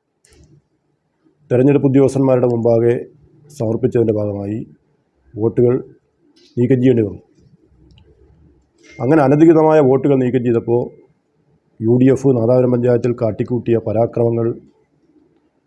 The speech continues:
മാധ്യമങ്ങളായിട്ടുള്ള നിങ്ങളെല്ലാം മനസ്സിലാക്കിയിട്ടുള്ളതാണല്ലോ. പഞ്ചായത്ത് മെമ്പർമാരുടെ നേതൃത്വത്തിലാണ് പഞ്ചായത്ത് സെക്രട്ടറിയുടെ ചേംബറിൽ കയറി സെക്രട്ടറിയെ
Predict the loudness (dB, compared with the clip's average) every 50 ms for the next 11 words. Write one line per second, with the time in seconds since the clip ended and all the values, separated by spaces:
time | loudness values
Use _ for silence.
0 | _ _ _ _ _ _ -4 -2 -2 0 2 2 2 2 2 2 0 0 0 -2
1 | -2 0 0 0 0 -2 -2 -4 -4 -4 -2 -2 -2 -2 -2 -2 -2 -2 -2 -6
2 | -12 -18 -20 _ _ _ _ _ _ _ _ _ _ _ _ _ _ _ _ _
3 | _ _ _ _ _ _ _ _ _ _ _ -6 -2 -2 2 4 4 2 4 2
4 | 0 0 2 2 0 2 2 2 2 0 0 0 0 0 0 -2 -2 -2 0 -2
5 | -2 -2 -4 -6 -6 -6 -6 -2 0 0 0 0 -2 -6 -6 -4 -4 -4 -6 -2
6 | 0 0 2 2 2 0 0 -2 -4 -8 -8 -8 -14 -18 _ _ _ _ _ _
7 | _ _ -20 _ _ _ _ _ _ _ _ _ _ _ _ _ _ _ _ _
8 | _ _ -4 -4 -2 0 -2 2 4 4 4